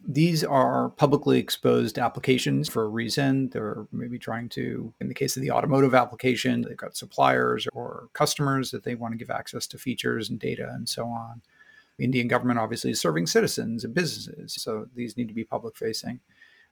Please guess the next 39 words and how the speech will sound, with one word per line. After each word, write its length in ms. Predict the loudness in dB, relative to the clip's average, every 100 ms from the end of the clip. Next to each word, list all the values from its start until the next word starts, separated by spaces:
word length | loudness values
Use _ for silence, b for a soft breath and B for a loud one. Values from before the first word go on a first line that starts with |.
| _ -2
But 220 | 2 4
it 140 | 4
seems 340 | 4 4 6 6
like 220 | 4 6
there 200 | 4 6
are 160 | 2
steps 460 | 2 4 4 4 2
that 160 | 2 6
these 400 | 6 8 4 4
organizations 640 | 4 4 4 2 0 0
should 260 | 2 4 6
be 140 | 2
taking 760 | 2 2 2 2 0 2 0 -2 -2
to 420 | 0 0 0 -2
harden 460 | 2 6 6 6 4
the 160 | 4 2
application 920 | 0 -4 -2 -2 -2 -2 -4 -4 -4
so 220 | -2 0
that 220 | 0 -2
you're 180 | -2 0
not 420 | 2 2 2 0
able 380 | -2 -2 -2 -4 -6
to 160 | -8
flip 440 | -6 4 6 6 4
into 300 | 2 2 0
developer 560 | -4 0 4 4 4 6
mode 560 | 6 6 6 6 2 -2
and, 280 | -4 -2
lo 120 | 0 0
and 80 |
behold, 480 | -2 0 2 2 0
stumble 400 | -2 0 0 0
on 340 | -2 -2 -2 -4
a 60 |
whole 180 | -2 0
bunch 240 | 0 -4
of 80 | -4
credentials 880 | 0 2 2 4 4 4 2 0 -2
or 540 | -2 -2 0 -2 -4